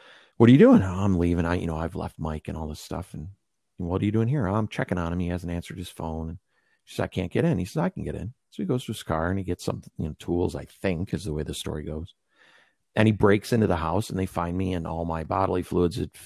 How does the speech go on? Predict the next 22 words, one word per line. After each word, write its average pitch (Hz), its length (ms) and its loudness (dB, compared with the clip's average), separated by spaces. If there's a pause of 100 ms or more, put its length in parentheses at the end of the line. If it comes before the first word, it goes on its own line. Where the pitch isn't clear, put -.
(200)
you 87 160 -4
know, 82 120 -4
had 85 120 -4
released, 87 380 -4
all - 60 -2
my 87 100 0
body, 87 360 4
bodily 92 340 2
functions 95 460 -2
had 90 120 -2
released. 85 420 -6
It - 80 -14
was - 140 -16
just, - 400 -6 (480)
it - 60 0
was 92 120 6
this 82 160 0
mess. 92 400 4 (840)
Um, 82 520 0 (580)
and, 117 460 6
you 123 80 8
know, 117 340 4